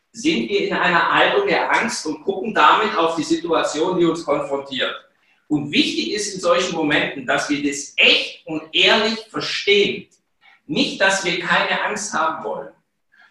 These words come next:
Die Problematik ist, wenn wir das verdrängen wollen oder diesen Zustand nicht aushalten,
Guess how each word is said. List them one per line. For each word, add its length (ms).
Die 100
Problematik 800
ist, 220
wenn 100
wir 140
das 180
verdrängen 580
wollen 320
oder 220
diesen 300
Zustand 540
nicht 200
aushalten, 880